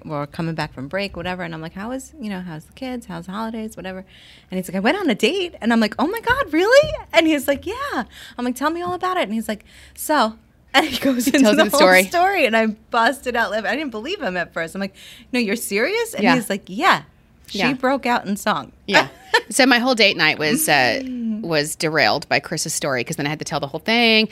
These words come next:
Speaker 2: And then Thomas was like, "Same Old Lang Syne by Dan Fogelberg. What song?" I'm like, "You know this song." So then we
Speaker 1: Yeah.
Speaker 2: get in the car. I'm like, "I'm
Speaker 1: You
Speaker 2: gonna
Speaker 1: gotta
Speaker 2: play the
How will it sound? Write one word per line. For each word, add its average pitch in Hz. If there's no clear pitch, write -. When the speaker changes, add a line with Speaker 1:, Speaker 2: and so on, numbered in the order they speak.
Speaker 2:
And 214
then 202
Thomas 208
was 202
like, 147
"Same 226
Old 247
Lang 202
Syne 202
by 170
Dan 180
Fogelberg. 185
What 247
song?" 233
I'm 214
like, 202
"You 247
know 370
this 311
song." 302
So 226
then 269
we -
Speaker 1:
Yeah. -
Speaker 2:
get 254
in 233
the 220
car. 196
I'm 185
like, 160
"I'm 175
Speaker 1:
You 175
Speaker 2:
gonna 175
Speaker 1:
gotta 170
Speaker 2:
play 175
the 294